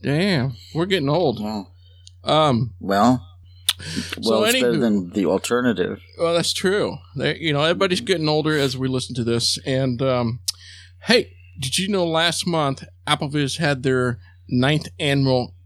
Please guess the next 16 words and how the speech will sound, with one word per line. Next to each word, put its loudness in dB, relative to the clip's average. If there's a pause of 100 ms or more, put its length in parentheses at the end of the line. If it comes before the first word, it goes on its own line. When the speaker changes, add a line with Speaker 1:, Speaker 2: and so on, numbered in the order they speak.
Speaker 1:
Golden 2 (260)
Apples -4
Award? 0 (120)
And 2 (100)
Speaker 2:
Mm-hmm. -4 (180)
Speaker 1:
as 0
always, 2 (420)
we 0
always 2
put -2
two 0
categories 0
up 0 (160)
for -2
Best 0 (100)
App 0